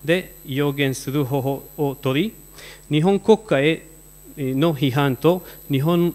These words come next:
社会や、えー、文化の現代、現代的側面への、えー、への称賛を区別していま、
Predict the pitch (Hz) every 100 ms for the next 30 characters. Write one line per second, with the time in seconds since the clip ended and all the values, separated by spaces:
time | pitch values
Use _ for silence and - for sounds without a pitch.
0 | - - - 180 175 143 147 156 - 127
1 | 123 120 156 135 127 135 139 143 143 -
2 | 143 143 151 147 143 139 143 135 120 -
3 | - - - 147 143 123 120 - 143 135
4 | 135 - - - 135 131 - 147 139 180
5 | 190 - - - - 170 160 - 143 143
6 | 180 - 139 143 139 147 - 139 135 -
7 | 131 113